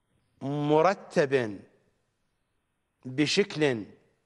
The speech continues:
يكون خادعا للقضاء، فإن الحقوق ستضيع.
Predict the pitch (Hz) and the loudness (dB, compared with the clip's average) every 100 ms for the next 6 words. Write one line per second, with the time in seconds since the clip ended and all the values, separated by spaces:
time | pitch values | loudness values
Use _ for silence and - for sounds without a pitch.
0 | _ _ - 151 160 - 196 180 156 170 | _ _ -4 0 2 2 2 2 0 0
1 | 190 175 156 160 147 147 131 143 139 165 | 0 0 0 0 -2 -4 -2 0 2 4
2 | 185 202 - - _ _ _ _ _ _ | 2 0 -10 -20 _ _ _ _ _ _
3 | _ _ _ _ _ _ _ _ _ _ | _ _ _ _ _ _ _ _ _ _
4 | _ _ _ _ _ _ _ _ _ _ | _ _ _ _ _ _ _ _ _ _
5 | _ - 165 185 180 151 - 165 180 185 | _ -4 0 2 2 2 0 0 2 0
6 | 180 156 147 - - 156 160 143 151 131 | 2 0 0 -4 -4 0 0 0 -2 -4